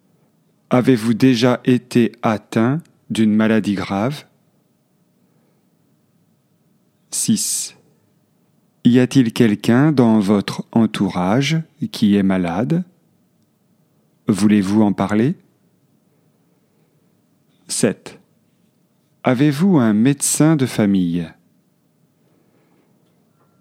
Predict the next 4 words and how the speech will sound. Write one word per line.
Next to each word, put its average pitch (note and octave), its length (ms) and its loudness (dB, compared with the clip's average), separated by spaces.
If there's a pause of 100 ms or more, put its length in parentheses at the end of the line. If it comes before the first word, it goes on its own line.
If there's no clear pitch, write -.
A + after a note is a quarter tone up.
(120)
Huit. G#2+ 640 0 (1040)
Consultez-vous C#3+ 1000 0
des A#2+ 160 2
spécialistes ? - 1000 -2